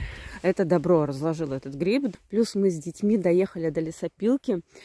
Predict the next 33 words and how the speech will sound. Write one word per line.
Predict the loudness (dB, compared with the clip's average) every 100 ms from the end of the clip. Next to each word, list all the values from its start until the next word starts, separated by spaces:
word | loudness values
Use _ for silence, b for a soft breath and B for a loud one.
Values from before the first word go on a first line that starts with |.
| B B B
А, | -6 -4
я | -2
знаю | -2 0 2
место, | 2 0 -6
где | -4 -2
у |
меня | 0 -4
была | -6 -8
кора, | -4 0
я | 0
раньше | 0 -4 -6
там | -6 -4
ее | -4 -6
собирала. | -10 -6 -2 0 0 -2 B B B B B B -4
И | 2 4 4 2
собрали | -2 -2 2 4 4
мы | 4
несколько | 2 0 -4 -8 -4
мешков | -4 -4 -6 -6 B B B B
вот | -4 -4
этой | -4 -6
коры, | -6 0 0
прям | 0 -2 -4
там | -4 -8
шикарная | -8 -10 -6 -4 -4 -8 -10
кора. | -8 -6 -2 -4 -6 B B B B B -10
Вот. | -8 -6 -8 -10 -12
И | -10 -4 0 0 0 -4 -8
муж | -2 0 0 -2
мне | -2
обещал, | -4 -6 -6 -2 -2 -2
что | -6
говорить, | -4 -2 0 -4